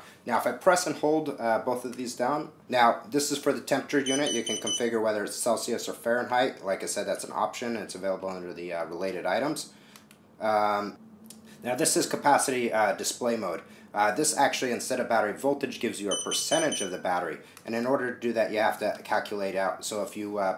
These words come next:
put in here that you've got a six thousand milliamp battery, uh, it can actually, uh, monitor via the amp gauge and actually show you a percentage, eighty percent, seventy percent, twenty percent,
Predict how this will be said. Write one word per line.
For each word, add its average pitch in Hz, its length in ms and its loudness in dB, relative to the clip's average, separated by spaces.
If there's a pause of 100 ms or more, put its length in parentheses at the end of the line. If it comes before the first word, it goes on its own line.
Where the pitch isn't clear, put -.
(140)
put 139 100 0
in 123 140 -4
here 113 160 -2
that 101 200 -2
you've 90 120 -8
got 92 160 2
a 82 100 -2
six - 260 -6
thousand 104 320 0
milliamp 90 380 -8
battery, 90 400 -2 (420)
uh, 95 320 0
it 101 140 -6
can 98 160 -6
actually, 95 560 -4
uh, 87 220 -6
monitor 92 440 -4
via 85 200 -8
the 85 180 -6
amp 85 220 -8
gauge 85 300 -10
and - 120 -2
actually 85 280 -4
show 98 180 -2
you 98 120 0
a - 120 -8
percentage, 80 580 -6
eighty 85 220 -10
percent, 76 440 -8
seventy 85 280 -6
percent, 80 500 -10
twenty 92 240 -10
percent, - 400 -8